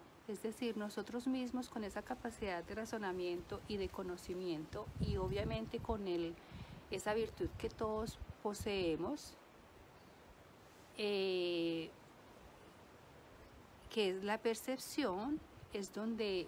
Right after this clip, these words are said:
empieza a jugar un papel muy importante de cómo esa revelación viene a, a manifestarse y a darnos un regalo,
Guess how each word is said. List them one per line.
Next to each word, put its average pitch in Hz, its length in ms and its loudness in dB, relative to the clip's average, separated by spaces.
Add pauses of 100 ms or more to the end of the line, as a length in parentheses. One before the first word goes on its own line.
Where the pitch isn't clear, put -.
(160)
empieza 196 640 0
a 214 120 -4
jugar 185 300 0
un 156 60 -2
papel 202 320 -2
muy 202 160 0
importante 190 600 -2
de 196 120 0
cómo 175 320 0
esa 202 200 0
revelación 170 600 0
viene 185 580 2
a, 160 400 2 (1080)
a 208 80 4
manifestarse 185 960 2
y 196 100 2
a 190 60 4
darnos 165 600 2
un 202 160 -2
regalo, 214 480 0